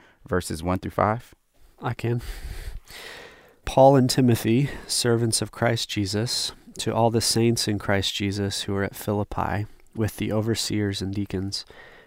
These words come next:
Speaker 2: grace to you and peace from God our Father and the Lord Jesus Christ. I thank my God in all my remembrance of you, always in every prayer of mine for you, all making my prayer with joy,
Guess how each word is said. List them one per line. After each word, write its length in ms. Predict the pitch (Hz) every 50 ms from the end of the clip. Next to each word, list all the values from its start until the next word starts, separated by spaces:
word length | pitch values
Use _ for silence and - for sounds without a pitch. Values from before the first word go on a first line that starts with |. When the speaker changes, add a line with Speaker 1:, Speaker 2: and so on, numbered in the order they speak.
| _ _ -
Speaker 2:
grace 320 | - 120 120 131 123 - -
to 100 | - 139
you 180 | 127 120 117
and 140 | 113 104 101
peace 260 | - - 117 117 117 -
from 220 | - - 104 101
God 180 | 104 107 107 113
our 100 | 120 117
Father 560 | - - 101 95 95 98 98 101 101 104 104 -
and 140 | - 104 101
the 60 | 101
Lord 260 | 98 104 101 104 104 104
Jesus 380 | - 113 110 110 110 107 -
Christ. 500 | - - - 80 90 95 - - - - - - - - - - - - - - -
I 100 | - 120
thank 300 | 110 - 135 139 131 -
my 160 | - 127 120 113
God 320 | 113 120 117 117 117 117
in 120 | 113 107
all 240 | 110 - 110 117 131
my 140 | 147 143 123
remembrance 800 | 120 110 110 101 101 113 120 127 110 104 98 95 85 - - -
of 120 | 98 98 101
you, 380 | 95 98 95 95 98 98 98 -
always 460 | 101 113 113 113 120 127 127 120 113
in 100 | 113 110
every 240 | 110 107 101 110 101 -
prayer 380 | - - - 127 123 123 117
of 140 | 113 101 -
mine 300 | 101 98 98 98 101 101
for 180 | 98 - - 95
you, 440 | 95 95 95 101 104 104 101 101 - - - - - - _ _
all 240 | - - 113 113 117
making 400 | 117 113 113 110 - - 113 104 101
my 120 | 101 101
prayer 340 | - - - 101 101 98 98
with 180 | 101 98 95
joy, 440 | - - - - - - 101 104 -